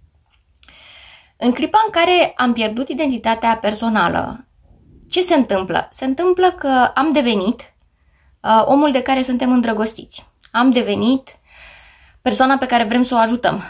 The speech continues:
Am devenit problema pe care nu reușim să o rezolvăm. Am devenit frica noastră. Și atunci pierdem toate aceste componente foarte prețioase și ajungem să fim într-o stare de frică, uh,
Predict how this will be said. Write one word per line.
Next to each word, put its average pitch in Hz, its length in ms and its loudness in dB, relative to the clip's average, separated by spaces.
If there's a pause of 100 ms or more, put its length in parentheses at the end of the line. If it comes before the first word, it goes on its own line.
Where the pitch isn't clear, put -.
(260)
Am 254 160 0
devenit 262 540 0 (260)
problema 254 360 2
pe 254 100 -4
care 240 180 0
nu 247 120 4
reușim 240 340 -2
să 240 140 -2
o 220 60 2
rezolvăm. 208 560 0
Am 254 120 4
devenit 254 340 2
frica 202 320 -4
noastră. - 480 -6 (380)
Și - 120 -6
atunci 247 420 -2
pierdem 277 500 0
toate 185 200 -6
aceste 196 300 -6
componente 190 500 -4
foarte 185 320 -2
prețioase - 800 -8 (280)
și - 120 -8
ajungem 285 340 -2
să 285 100 -4
fim 247 160 -2
într-o 269 180 -2
stare 233 260 -2
de 220 80 -2
frică, - 840 -8
uh, 208 280 -2